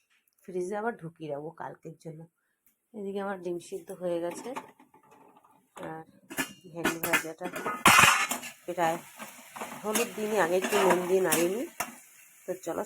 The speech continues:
সকালের খাবারটা খাওয়া দাওয়া করে নিই। তো দেখো সকালবেলা নাস্তা করে একদম পেছনে যে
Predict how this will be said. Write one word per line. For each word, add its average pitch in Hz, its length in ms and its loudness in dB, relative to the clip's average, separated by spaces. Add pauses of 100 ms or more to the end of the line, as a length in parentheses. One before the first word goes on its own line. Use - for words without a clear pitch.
সকালের 165 420 -4
খাবারটা 156 380 -4 (460)
খাওয়া 151 240 -2
দাওয়া 170 240 -6
করে 165 220 -10
নিই। 262 120 -8 (2000)
তো 220 80 -20 (140)
দেখো 175 240 -4 (180)
সকালবেলা 185 600 -12 (100)
নাস্তা - 920 -14 (140)
করে 202 280 -12 (200)
একদম 180 340 -14 (580)
পেছনে 220 460 -12
যে 214 80 -12